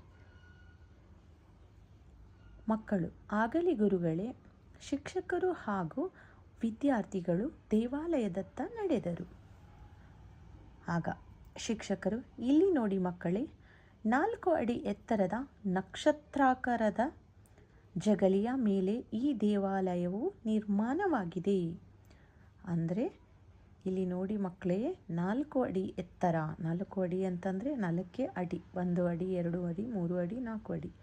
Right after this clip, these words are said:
ಅಂತ ಹೇಳ್ತಾರಲ್ವಾ, ಆ ಅಡಿ, ನಾಲ್ಕೇ ಅಡಿ ಎತ್ತರದೊಳಗೆ ನಕ್ಷತ್ರಾಕಾರ, ನಕ್ಷತ್ರದ ಆಕಾರದಲ್ಲಿ ಜಗುಲಿಯ ಮೇಲೆ ಈ ದೇವಸ್ಥಾನ ನಿರ್ಮಾಣವಾಗಿದೆ,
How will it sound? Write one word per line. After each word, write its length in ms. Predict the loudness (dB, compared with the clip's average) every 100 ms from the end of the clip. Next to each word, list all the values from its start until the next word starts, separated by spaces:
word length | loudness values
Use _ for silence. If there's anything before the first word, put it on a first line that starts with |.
| -20 -20 -20 -14 -8
ಅಂತ 160 | -4
ಹೇಳ್ತಾರಲ್ವಾ, 840 | -2 -2 -4 -4 -6 -6 -6 -8 -8 -20 -20 -12
ಆ 120 | -10 -10 -12 -6
ಅಡಿ, 260 | -2 -2 -6 -12 -6
ನಾಲ್ಕೇ 560 | -2 0 -2 -6 -2 0
ಅಡಿ 460 | 0 -2 0 -2 -4 -8
ಎತ್ತರದೊಳಗೆ 800 | -8 -6 -2 0 0 0 -2 -4
ನಕ್ಷತ್ರಾಕಾರ, 1300 | -6 -6 -4 0 0 0 -4 -2 0 -2 -4 -4 -2 -2 -2 -2
ನಕ್ಷತ್ರದ 640 | -4 -6 -6 -8 -6 -6 -6 -8 -8
ಆಕಾರದಲ್ಲಿ 920 | -8 -6 -4 -2 -2 -2 -2 -2 -4 -6 -20 -20 -20 -20 -4
ಜಗುಲಿಯ 640 | 2 4 4 4 4 0 0
ಮೇಲೆ 400 | 0 0 0 0
ಈ 400 | -2 -4 -2 0
ದೇವಸ್ಥಾನ 640 | 0 0 -6 -6 -6 -6 -8 -12 -20 -20 -2
ನಿರ್ಮಾಣವಾಗಿದೆ, 1200 | 2 2 2 2 0 0 -2 -4 -4 -4 -4 -6